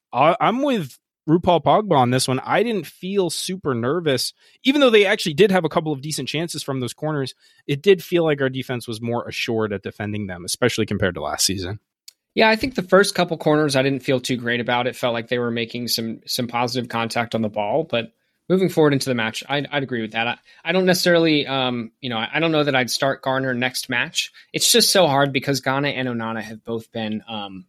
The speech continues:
Speaker 2: you know, very, very good in the last couple weeks, and, and, you know, he clearly wouldn't replace Iwobi in that regard. But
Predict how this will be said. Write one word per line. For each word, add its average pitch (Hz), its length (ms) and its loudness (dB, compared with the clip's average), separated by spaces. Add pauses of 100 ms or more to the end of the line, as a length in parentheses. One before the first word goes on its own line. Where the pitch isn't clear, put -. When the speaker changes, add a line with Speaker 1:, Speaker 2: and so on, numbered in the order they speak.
(160)
Speaker 2:
you 117 80 -2
know, 101 140 -2
very, 117 360 2
very 110 320 2
good 104 340 -4 (400)
in 123 80 -2
the 113 60 -2
last 104 280 -2
couple 120 240 -8
weeks, 113 320 -6
and, 113 320 -4
and, 117 180 -4
you 117 60 -6
know, 110 220 -4
he 127 180 -2
clearly 123 320 -2
wouldn't 113 340 -4 (280)
replace 117 360 0
Iwobi 113 360 0
in 110 80 0
that 107 160 -2
regard. 110 340 -4
But 110 160 -4